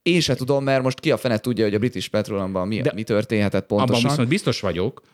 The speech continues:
Speaker 2: hogy ha még mindent meg is tettek, pont ugyanez lenne rá a reakció. Tehát, hogy, tehát hogyha azt mondanák, hogy de, de mi mindent megtettünk. Tehát, egy, érted, a, milyen fukushimai erőmű? A fukushimai erőműben mi történt?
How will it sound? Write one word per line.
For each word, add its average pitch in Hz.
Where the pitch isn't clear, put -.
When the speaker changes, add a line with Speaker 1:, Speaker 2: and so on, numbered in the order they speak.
Speaker 2:
hogy 117
ha 113
még 160
mindent 220
meg 127
is 120
tettek, 143
pont 151
ugyanez 82
lenne 76
rá 73
a 73
reakció. 73
Tehát, 107
hogy, 127
tehát 131
hogyha 131
azt 147
mondanák, 135
hogy 147
de, 160
de 170
mi 175
mindent 151
megtettünk. 95
Tehát, 120
egy, 127
érted, 156
a, 131
milyen 135
fukushimai 95
erőmű? 147
A -
fukushimai 120
erőműben 160
mi 131
történt? 165